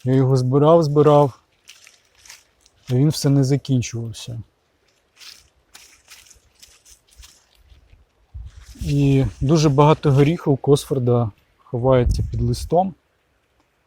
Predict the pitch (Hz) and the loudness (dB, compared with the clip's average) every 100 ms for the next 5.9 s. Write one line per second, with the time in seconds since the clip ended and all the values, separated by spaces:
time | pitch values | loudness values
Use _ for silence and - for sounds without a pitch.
0 | _ - 117 123 123 - 127 110 127 135 | _ -6 -2 -2 -2 -2 -2 0 0 2
1 | 127 - 120 113 107 - - 107 - 113 | 0 -4 -4 -4 -8 -14 -16 -8 -4 -4
2 | 113 - 147 139 120 - 110 110 135 135 | -6 -4 -2 -2 -2 -4 -4 -2 -2 -2
3 | 131 123 - 117 - 113 - _ _ _ | 0 -2 -4 -6 -2 -4 -6 _ _ _
4 | 120 127 123 120 120 - 120 117 113 110 | 0 2 2 0 -2 -2 -2 0 -4 -2
5 | 120 - 127 127 117 107 104 107 | 0 2 2 2 2 -2 -6 -8